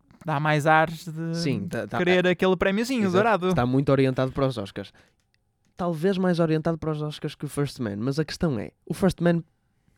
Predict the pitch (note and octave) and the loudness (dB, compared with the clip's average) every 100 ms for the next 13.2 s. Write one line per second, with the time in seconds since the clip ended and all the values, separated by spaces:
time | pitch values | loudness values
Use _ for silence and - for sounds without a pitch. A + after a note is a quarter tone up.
0 | _ - E3 C#3+ - E3+ D#3 C#3+ D3 D3 | _ -12 -8 -6 -4 -2 -2 -4 -6 -4
1 | D3 C#3+ D3 C#3 D3+ D3 D3+ C4+ B3 - | -4 -4 -8 -6 -6 -4 0 0 0 -2
2 | D#3+ B2 D3 D3+ D3+ D3+ E3 D#3+ D3 D#3 | -2 2 4 4 4 4 0 0 2 2
3 | C4 - A#2+ E3+ D3+ D#3 - D#3+ - D3 | 4 2 0 -2 -2 -4 -8 -10 -6 -6
4 | C#3+ - _ G3+ G3+ D#3 C3+ _ _ _ | -6 -10 _ -2 0 -2 -6 _ _ _
5 | _ _ _ - E3 D#3+ F3+ F3 F3 E3+ | _ _ _ -16 -12 -4 2 2 2 0
6 | E3 - E3 D#3+ D#3+ - G#3 - - G3+ | 0 0 -2 0 -2 -2 -6 -8 2 4
7 | G3 G3 G#3 G#3 G3+ - A3+ A#3+ A#3+ F#3+ | 4 4 2 0 -2 -2 0 0 0 4
8 | F3 - A3+ E3+ D#3+ E3 E3 E3 E3+ G3 | 4 4 2 2 0 -2 -2 0 0 0
9 | A3 D#3+ C3+ - G2+ _ - G#3+ D#3+ A2 | -2 -4 -6 -12 -14 _ -6 -2 0 -2
10 | C#2 C2 - - G#2 E2+ A2+ A#2 A2+ G#2 | -8 -14 -8 -2 -2 -2 -4 -2 -2 -6
11 | G#2 G#2+ - - - - - - D#3 E3 | -8 -12 -14 -14 -14 -12 -14 -14 -12 -8
12 | D3+ C3+ - - D3+ D3+ - A#3+ A#3 F3+ | -8 -8 -14 -6 -2 -2 -2 0 0 0
13 | D3+ | -4